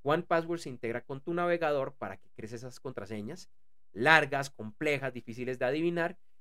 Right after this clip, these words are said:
y realmente One Password es el que se encarga de que esa información quede segura. Hay otras alternativas. Eh, una que ha sido muy popular, que tradicionalmente ha sido como el gran rival de One Password, probablemente son las dos que, eh, que están,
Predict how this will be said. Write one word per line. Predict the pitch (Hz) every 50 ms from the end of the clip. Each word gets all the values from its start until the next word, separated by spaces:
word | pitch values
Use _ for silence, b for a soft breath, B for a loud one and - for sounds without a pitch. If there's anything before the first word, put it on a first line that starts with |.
| - -
y | -
realmente | 127 127 123 127 135 - -
One | 139 139 151 147 151
Password | - 143 135 127 131 139 135
es | 131 135
el | 143 - -
que | - 139
se | 143 -
encarga | 110 98 101 - - - 151 135 127 123 104 127 156 170 175 - - 107
de | 107 110 110
que | -
esa | 104 104
información | 101 113 113 110 107 107 92 85
quede | - 95 90
segura. | - - 101 117 110 - - - - - - - - - - - - - -
Hay | - 151 170 175
otras | 190 185 - 185
alternativas. | 190 175 - - 127 120 104 - - 196 190 147 95 - - - - -
Eh, | 95 98 95 95 - - - - -
una | - 165 175 180 180
que | 180 - 196 170 143 127 -
ha | - 117
sido | - - 131 127
muy | 139 151 147
popular, | - 156 - 123 113 104 104 107 -
que | - - 98 90 90 90 - -
tradicionalmente | - 110 107 98 92 107 104 110 110 113 110 - 127
ha |
sido | 120 139 135 135
como | - 135 113
el | 101
gran | 92 107 101 101 107 107 107 110 110 -
rival | - 117 107 131 127 117 117 117 110
de | 113 113 113
One | 110 110 113 117
Password, | 113 - 107 95 92 98 117 120
probablemente | - 110 98 101 98 110 107 120
son | 113 - 127 117
las | 117 117 117 113 120
dos | 127 117 113 113 - - - - - - - - - - -
que, | - 120 117 117 117 113 113
eh, | - - 95 95 90 87 90 - -
que | 113
están, | - - - 120 110 107 110 110